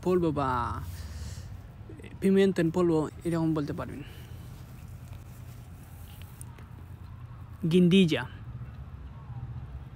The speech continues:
guindilla, মরিচ। Mostaza, mostaza, সরিষা। Cilantro,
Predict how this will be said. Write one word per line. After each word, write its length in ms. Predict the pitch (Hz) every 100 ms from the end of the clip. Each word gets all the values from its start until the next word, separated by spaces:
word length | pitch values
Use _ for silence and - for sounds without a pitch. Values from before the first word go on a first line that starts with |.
| - - - 202
guindilla, 520 | 185 175 170 185 147 123 139 - - - - - - - - -
মরিচ। 500 | 160 165 160 156 - - - - - - - - - - - - - - - - - - - - - - - - - - - - - - - 196
Mostaza, 540 | 180 - 202 185 62 62 - - - - - - - - - - - - - - - -
mostaza, 520 | 180 180 - 196 165 123 - - - - - - - - - - -
সরিষা। 480 | - 175 175 165 - - - - - - - - - - - - - - - - - - - - - - - - - - -
Cilantro, 460 | 196 202 202 -